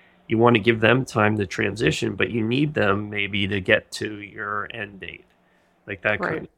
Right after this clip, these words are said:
Speaker 1: yeah. And, um, similar to, like, deciding who gets paid, like,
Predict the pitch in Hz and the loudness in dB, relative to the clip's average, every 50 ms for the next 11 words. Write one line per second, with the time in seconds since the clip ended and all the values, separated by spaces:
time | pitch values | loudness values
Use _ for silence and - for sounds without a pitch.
0 | _ _ _ _ _ _ _ _ _ - 113 - - - - _ _ _ _ _ | _ _ _ _ _ _ _ _ _ -18 -16 -16 -16 -18 -20 _ _ _ _ _
1 | _ - 113 104 92 90 90 87 80 76 76 80 92 - _ - - - - _ | _ -12 -8 -8 -6 -6 0 2 4 4 4 4 0 -6 _ -20 -20 -20 -20 _
2 | - - - 120 113 120 123 123 117 110 107 101 - - 113 101 98 95 90 92 | -10 -6 -2 0 0 0 2 2 2 0 0 -2 -4 -6 -4 -2 -2 -2 -2 -4
3 | - - - - - 104 98 95 98 95 95 95 - - 104 - 92 92 - - | -6 -10 -10 -6 -4 -4 -4 -4 -8 -10 -12 -14 -14 -14 -14 -12 -12 -12 -14 -12
4 | - - 98 98 98 98 92 90 - 95 92 87 - | -10 -4 -4 -2 0 0 -2 -2 -2 -4 -4 -4 -4